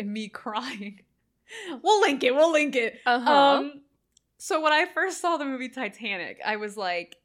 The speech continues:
Speaker 1: I don't know, I had to have only been, like, six years old or seven years, I don't know. <laughs> I was wearing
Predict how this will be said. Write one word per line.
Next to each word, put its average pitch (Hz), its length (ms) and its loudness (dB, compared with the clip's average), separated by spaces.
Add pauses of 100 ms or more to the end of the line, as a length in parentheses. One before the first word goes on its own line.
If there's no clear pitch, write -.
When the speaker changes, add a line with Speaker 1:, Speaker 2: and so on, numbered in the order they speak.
(160)
Speaker 1:
I 233 80 -20
don't 302 200 -10
know, 190 180 -6
I 156 80 -6
had 254 280 -4
to 269 40 -6
have 196 100 -10
only 190 200 -14
been, 190 180 -8
like, 151 180 -16
six - 280 -18
years 185 180 -14
old 185 300 -10
or 175 80 -14
seven 180 280 -8
years, 226 280 -14
I 320 40 -8
don't 294 120 -6
know. 180 200 -10 (340)
<laughs> - 420 -12
I - 80 2
was 330 260 2
wearing 349 280 -4